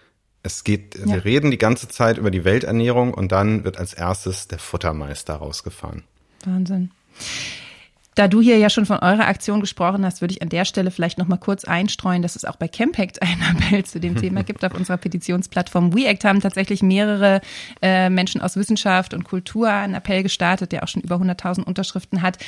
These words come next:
Speaker 2: wo es genau um diese Forderung geht, Tierbestände zu reduzieren aus Klima- und Ernährungsgesichtspunkten. Da gab es auch schon eine Übergabe am Landwirtschaftsministerium. Also auch hier sind wir sozusagen dran und gibt es Bewegung und zeigt sich, dass gerade in dieser Krise diese Frage nach der Reduktion der Tierbestände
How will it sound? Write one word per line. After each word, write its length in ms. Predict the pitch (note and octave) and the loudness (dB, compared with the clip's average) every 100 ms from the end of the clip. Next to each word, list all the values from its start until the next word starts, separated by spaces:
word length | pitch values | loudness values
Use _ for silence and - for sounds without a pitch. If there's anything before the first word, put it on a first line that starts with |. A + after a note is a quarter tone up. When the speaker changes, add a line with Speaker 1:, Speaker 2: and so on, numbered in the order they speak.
| - - | -12 -2
Speaker 2:
wo 80 | G3+ | -2
es 100 | - | 2
genau 300 | G3+ G3 A#3+ | 4 6 6
um 100 | A3 | 4
diese 180 | G3 | 2
Forderung 460 | G3 G3 G#3 F3+ D#3+ | 2 4 4 2 0
geht, 220 | D#3 D3+ | -2 -4
Tierbestände 540 | - A3 G#3+ G3+ F#3+ F#3+ | -2 0 0 0 0 0
zu 140 | G3 | -2
reduzieren 600 | F#3 F3+ - F#3+ G3 F#3 | -2 -2 -4 0 0 0
aus 260 | - F#3+ - | 0 -2 -2
Klima- 480 | - G3+ G3+ F#3+ F#3 | -2 2 4 4 2
und 160 | G3 | 0
Ernährungsgesichtspunkten. 1200 | - F3+ F#3 G#3+ G#3 - F#3+ G3+ - - G3+ G3 F#3+ | 0 2 2 0 -2 -4 -6 -8 -8 -2 -2 0 -2
Da 80 | F3 | -2
gab 180 | F#3 | -4
es 100 | - | -6
auch 100 | - | -10
schon 140 | - F3+ | -2 2
eine 80 | F3+ | 2
Übergabe 600 | A3 G3 F3+ F3 F3+ F3+ - - - | 4 2 0 -2 -2 -4 -8 -20 -6
am 140 | - F3+ | 2 4
Landwirtschaftsministerium. 1400 | F3+ B3+ A3 - G#3 - G3 G3 - G3 F#3+ F#3+ F#3 F#3 | 6 6 4 -2 -2 2 2 2 0 0 2 2 2 2
Also 240 | F3 - | 0 -2
auch 140 | - | -6
hier 360 | - G#3+ A3 G#3 - - - - - | -2 4 6 4 2 -16 -18 -20 0
sind 240 | - A3 | 6 6
wir 100 | A3+ | 6
sozusagen 500 | G3 - F#3 G3 G3 | 2 -2 2 4 4
dran 240 | F#3 F#3 B3+ | 4 6 6
und 80 | |
gibt 180 | A#3+ - | 6 0
es 100 | G#3+ | -6
Bewegung 480 | - F3+ F#3+ A#3 A3+ | -4 0 2 2 2
und 120 | F#3+ | 2
zeigt 260 | - G3+ A3+ | 2 2 2
sich, 120 | A3 | -4
dass 220 | F3+ - _ - | -6 -8 _ -14
gerade 300 | - F3 G#3+ | -2 2 2
in 160 | G#3+ F#3 | 2 2
dieser 240 | G3 F#3+ | 0 -2
Krise 400 | F#3 G3 F#3 F#3 | -2 0 0 0
diese 180 | F3 F3+ | -4 -8
Frage 400 | - F3 F3 F#3+ | -4 0 2 2
nach 160 | F3+ F3 | -2 -2
der 140 | F3+ | -4
Reduktion 340 | F3 - - | -6 -6 -4
der 140 | E3+ F3 | -2 -2
Tierbestände 640 | - F#3+ G3 F3 E3+ F3 | 0 0 0 0 0 0